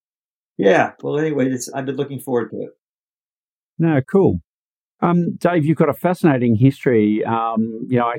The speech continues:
Speaker 2: I can pretty much, uh, confirm that I don't think I've had any guests on our podcast that have started and sold a law practice and a software company.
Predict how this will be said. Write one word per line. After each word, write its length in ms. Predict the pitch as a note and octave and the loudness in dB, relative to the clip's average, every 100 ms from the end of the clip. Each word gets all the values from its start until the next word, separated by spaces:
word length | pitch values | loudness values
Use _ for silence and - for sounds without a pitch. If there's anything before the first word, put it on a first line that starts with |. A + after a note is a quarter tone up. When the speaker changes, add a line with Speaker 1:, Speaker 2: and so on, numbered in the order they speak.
| - | -6
Speaker 2:
I 200 | C#3 A#2 - _ _ | -2 -2 -4 _ _
can 380 | - C3+ B2+ G#2+ | -2 4 4 2
pretty 220 | - G#3+ | -2 -2
much, 460 | C4+ A#3 - - - - | 2 0 -2 -14 -16 -14
uh, 60 | - _ _ _ _ _ _ | -16 _ _ _ _ _ _
confirm 540 | - C#3+ - E3 D#3 | 0 0 2 2 4
that 120 | C3+ A#2+ | 4 2
I 100 | A#2+ | 0
don't 200 | F#3+ A3+ | -2 -2
think 180 | A#3 | -2
I've 120 | F#3+ D3 | 0 0
had 160 | C3+ - | -2 0
any 420 | D3+ F3+ F#3 F3+ D#3 - _ _ C3 | 4 6 4 2 -2 -8 _ _ 0
guests 280 | D3 B2+ - | 2 2 2
on 100 | C3+ | 2
our 100 | A#2 | 0
podcast 640 | - B2 - G2+ G#2+ - - | -2 -4 -2 -2 -2 -6 -12
that 260 | G#2+ A#2+ G#2 | -2 0 0
have 540 | B2 A#2+ A#2 G#2 - _ _ _ | 0 2 2 0 -8 _ _ _
started 480 | - C#3 C#3 C#3+ B2+ | -6 -4 -2 -2 0
and 180 | B2 G#2+ | 0 0
sold 360 | - B2 A#2 | 2 2 4
a 40 | A2+ | 4
law 200 | A#2 A#2+ | 4 2
practice 440 | A#2+ A2+ - G2+ | 0 -4 -2 -2
and 340 | - C3 C#3 A#2+ | 0 2 4 4
a 60 | |
software 440 | A2 A#2+ A2+ B2 A#2 | 2 -2 2 2 2
company. 440 | A2+ F#2 G#2+ G3+ | 0 0 0 -2